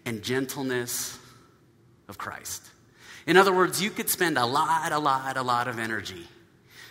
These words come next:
trying to get somebody on the same page as you, when really God is doing something else and God is doing something bigger. Because honestly,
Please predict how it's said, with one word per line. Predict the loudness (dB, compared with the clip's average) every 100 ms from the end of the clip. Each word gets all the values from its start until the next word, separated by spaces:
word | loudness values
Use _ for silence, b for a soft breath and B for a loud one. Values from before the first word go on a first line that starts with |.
| B -2
trying | 2 2 2
to | -2
get | -2 -2
somebody | -2 -2 -4 -4
on | -4 -4
the | -4
same | -4 -2 -4 -6
page | -6 -6 -4 -6
as | -6 -6 -4
you, | -4 -4 -6 -12 -20 -20 -20 _ -20 _ _ B B B B -4
when | 0 0 0
really | -4 -4 -6 -12 -18 -20 B -6
God | 0 0 -2
is | -6
doing | -6 -6 -6
something | -8 -10 -12
else | -12 -10 -10
and | -6
God | -6 -6
is | -8 -10
doing | -10 -8
something | -8 -10 -10 -12 -8
bigger. | -6 -6 -8 -10
Because | -8 -6 -4 -6 B B B 0
honestly, | 4 4 4 0 -6